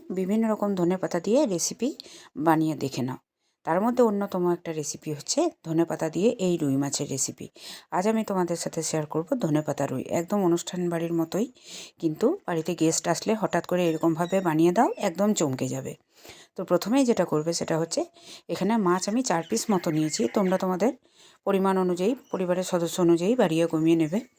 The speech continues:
তো মাছ পরিষ্কার করে ধুয়ে লবণ হলুদ মাখিয়ে রেখে এদিকে কড়াইয়ের মধ্যে একদম গনগনে আঁচে তেল গরম করে নিয়ে মাছগুলো আমি ভেজে নেব।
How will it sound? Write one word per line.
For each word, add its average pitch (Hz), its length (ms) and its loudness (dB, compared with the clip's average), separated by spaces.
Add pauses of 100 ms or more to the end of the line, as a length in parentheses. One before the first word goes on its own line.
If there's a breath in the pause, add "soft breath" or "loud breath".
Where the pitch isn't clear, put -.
(500 soft breath)
তো 190 120 0
মাছ 185 280 2
পরিষ্কার 190 360 -2
করে 190 220 -2
ধুয়ে 185 300 2
লবণ 180 300 4
হলুদ 180 260 -2
মাখিয়ে 180 340 2
রেখে 190 260 0 (520 soft breath)
এদিকে 175 320 -4
কড়াইয়ের 175 320 2
মধ্যে 175 260 4
একদম 180 400 4 (140)
গনগনে 175 440 2
আঁচে 175 300 2
তেল 185 280 -4
গরম 170 300 -4
করে 180 220 -4
নিয়ে 220 180 2 (460 soft breath)
মাছগুলো 165 360 0
আমি 202 200 0
ভেজে 156 260 -2
নেব। 135 160 -6